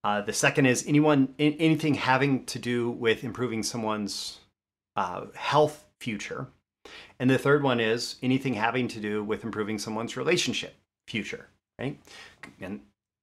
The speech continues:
and those three big markets, oftentimes because they have a little bit more complex offers, like toilet paper or paper towel, those are fairly simple offers. Something to help someone improve their relationships, that's a much more complex offer.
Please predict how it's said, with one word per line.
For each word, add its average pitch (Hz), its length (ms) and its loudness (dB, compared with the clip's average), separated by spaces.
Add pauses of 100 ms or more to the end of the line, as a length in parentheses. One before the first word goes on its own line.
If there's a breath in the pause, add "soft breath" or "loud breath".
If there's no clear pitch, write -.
(280)
and 123 480 0
those 139 460 4
three 147 420 0
big 131 300 2
markets, 113 760 0
oftentimes 131 540 2
because 127 300 -8
they 123 80 -4
have 117 500 2
a 147 40 -4
little 120 200 0
bit 127 140 -2
more 117 160 0
complex 120 560 -2
offers, 104 500 0
like - 180 -2 (280)
toilet 160 480 4
paper 120 500 2 (300 loud breath)
or 101 80 -4
paper 139 260 -2
towel, 107 640 2
those 135 180 4
are 147 100 6
fairly 117 320 -4
simple 101 340 -6
offers. - 520 -6 (1120 loud breath)
Something 180 400 4
to 147 60 8
help 151 200 2
someone 139 260 2
improve 127 280 -2
their 127 140 4
relationships, 117 760 0
that's 143 200 -2
a 135 40 0
much 123 220 -2
more 120 180 2
complex 113 640 -2
offer. 104 460 0